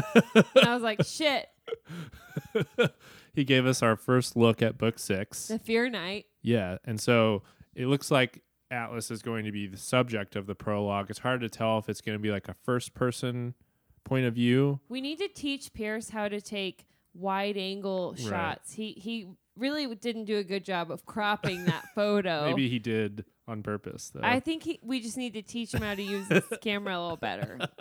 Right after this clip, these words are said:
Speaker 2: Uh, I'm not sure if it's gonna be a first person prologue for Atlas or a third person. Do you have to remember, like, the prologue for Iron Gold was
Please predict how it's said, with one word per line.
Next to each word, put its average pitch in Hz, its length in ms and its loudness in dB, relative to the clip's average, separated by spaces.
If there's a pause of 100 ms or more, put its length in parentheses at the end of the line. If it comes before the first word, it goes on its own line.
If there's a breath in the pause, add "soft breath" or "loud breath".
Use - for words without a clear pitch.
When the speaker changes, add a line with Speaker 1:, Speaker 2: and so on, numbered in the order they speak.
(540 loud breath)
Speaker 2:
Uh, 113 420 6 (160)
I'm 123 120 0
not 143 140 4
sure 131 560 8
if 120 160 2
it's - 140 0
gonna 120 160 0
be 110 100 2
a 104 80 2
first 127 320 0
person 117 600 2 (120)
prologue 113 500 8
for 113 120 4
Atlas 113 500 4
or 110 160 -4
a 95 60 -4
third 117 260 0
person. 95 480 -6 (420 soft breath)
Do - 80 -2
you 113 60 4
have 110 140 0
to 117 100 -4
remember, 101 420 -4
like, 92 220 -6
the - 80 -10
prologue 104 500 0
for - 160 -8
Iron 98 300 -2
Gold 98 300 -2
was 92 560 -4